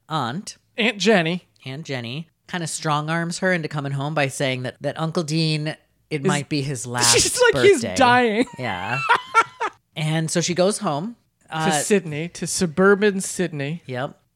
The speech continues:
Speaker 1: And already immediately, she just, something feels not right about it.
Speaker 2: Well, for one, Uncle Dean is, like, clearly
Speaker 1: Fine.
Speaker 2: not dying.
Speaker 1: Yeah, and even to the point, Aunt Jenny's like,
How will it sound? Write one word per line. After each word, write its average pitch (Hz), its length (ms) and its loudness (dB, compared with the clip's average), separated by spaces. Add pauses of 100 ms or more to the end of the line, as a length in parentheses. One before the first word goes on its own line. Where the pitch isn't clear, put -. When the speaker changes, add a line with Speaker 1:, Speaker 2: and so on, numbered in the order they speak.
(120)
Speaker 1:
And 175 480 -2
already 180 580 2
immediately, 143 520 -4
she - 180 -8
just, - 180 -8
something 151 240 -4
feels 131 300 -4
not 123 280 -6
right 104 220 -6
about 131 320 -2
it. 139 180 -4
Speaker 2:
Well, 220 120 2
for 202 240 4
one, 202 340 4
Uncle 190 320 0
Dean 165 320 0
is, 143 180 -6
like, 147 380 -2
clearly 190 480 4
Speaker 1:
Fine. 170 100 -2
Speaker 2:
not 139 260 2
dying. 123 520 -8
Speaker 1:
Yeah, - 180 -8
and - 220 0
even 196 220 2
to 190 80 0
the 190 80 2
point, 156 240 0
Aunt 147 180 -2
Jenny's 131 300 -6
like, 120 160 -8